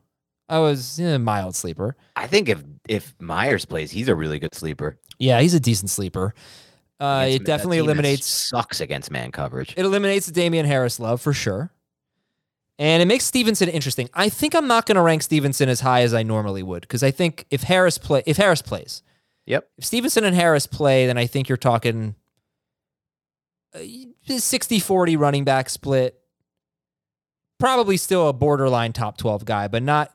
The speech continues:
Speaker 1: you know,
Speaker 2: Not
Speaker 1: not
Speaker 2: for
Speaker 1: like a
Speaker 2: me.
Speaker 1: top five guy, or anything.
Speaker 2: Not for me, because sixty forty split going into it, and then good chance of re-, risk of re-injury. He already tried to fight it out last week, got re-injured, left the game. I don't think that's out of the question. I j-,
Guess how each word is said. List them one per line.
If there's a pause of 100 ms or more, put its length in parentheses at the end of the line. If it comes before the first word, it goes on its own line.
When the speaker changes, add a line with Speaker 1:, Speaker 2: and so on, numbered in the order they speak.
(120)
Speaker 1:
you
know,
Speaker 2:
Not
Speaker 1:
not
Speaker 2:
for
Speaker 1:
like
a
Speaker 2:
me.
Speaker 1:
top
five
guy, (320)
or
anything.
Speaker 2:
Not
for
me,
because
sixty
forty
split
going
into
it, (120)
and
then (160)
good
chance
of
re-,
risk
of
re-injury.
He
already (220)
tried
to
fight
it
out
last
week,
got
re-injured,
left
the
game.
I
don't
think
that's
out
of
the
question.
I
j-,